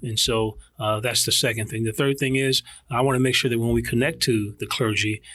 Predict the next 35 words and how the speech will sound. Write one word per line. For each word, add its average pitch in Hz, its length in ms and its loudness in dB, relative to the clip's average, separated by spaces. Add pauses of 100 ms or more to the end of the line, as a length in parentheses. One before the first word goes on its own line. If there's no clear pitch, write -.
(200)
that - 160 0
they 160 160 4
know 135 340 4
they 127 160 2
have 127 140 2
a 110 40 -2
place 120 240 2
to 120 80 -4
go. 110 360 0 (340)
Uh, 104 320 -2 (220)
where's 139 320 2
their 131 80 2
local 123 320 0
V 113 240 0
A - 20 0
medical 113 300 -2
center? 95 320 -2
We 113 100 -4
wanna 120 200 0
be 117 120 2
able 110 140 0
to 104 60 2
help 123 200 0
them 123 180 0
connect, 120 460 -2 (300)
uh, 110 120 0
with 113 140 -2
that 110 160 -2
V 123 160 0
A 113 60 0
medical 120 260 -2
center 123 240 2
or 107 60 -2
C 120 240 0
boc, 120 340 2